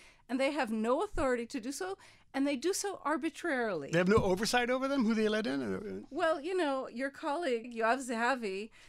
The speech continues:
Speaker 1: just asked me exactly that question. "Doesn't the ombudsman check?" And I said, "Well, somebody would have to file a complaint with the ombudsman." I haven't had the energy. I don't know if
Speaker 2: Mm-hmm.
Speaker 1: anybody does. The foreign media who don't have Israeli citizenship, as I do,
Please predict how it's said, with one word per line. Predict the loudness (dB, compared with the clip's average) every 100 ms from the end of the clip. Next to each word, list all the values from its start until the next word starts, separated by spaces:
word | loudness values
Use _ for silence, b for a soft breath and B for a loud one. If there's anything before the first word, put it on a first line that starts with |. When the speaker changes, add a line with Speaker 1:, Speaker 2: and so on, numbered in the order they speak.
| b
Speaker 1:
just | -2 -2 0
asked | 0 0 0
me | -4 -4
exactly | -6 -4 -4 -4 -6 -6
that | -6 -4
question. | -6 -6 -6 -8 -4
"Doesn't | -2 -2 -4 -8 -6
the | -2 0 0 0
ombudsman | -2 -2 -4 -2 -2 -2
check?" | -4 -4 -4
And | -6
I | -6
said, | -6 -6
"Well, | -4
somebody | -2 -2 -2 -4
would | -4
have | -6 -8
to | -8
file | -4 -4
a |
complaint | -4 -8 -4 -4
with | -4 -8
the | -8
ombudsman." | -6 -8 -8 -10 -10 b b b b b b _
I | -10 -8
haven't | -2 -2 -2
had | -4 -4
the | -2
energy. | -2 -4 -6 -6 -6
I | -2 0
don't | 2
know | 0
if | 0
Speaker 2:
Mm-hmm. | 0
Speaker 1:
anybody | 0 -2 -4 -2
does. | -2 -2
The | -4
foreign | -4 -2 2 2 2
media | 0 -2 -4
who | -4 -8 -4
don't | -2 -2 -4
have | -4 -4 -4
Israeli | -8 -6 -6 -6
citizenship, | -6 -6 -6 -8 -10 -8
as | -8 -6
I | -4 -2
do, | -2 -4 -6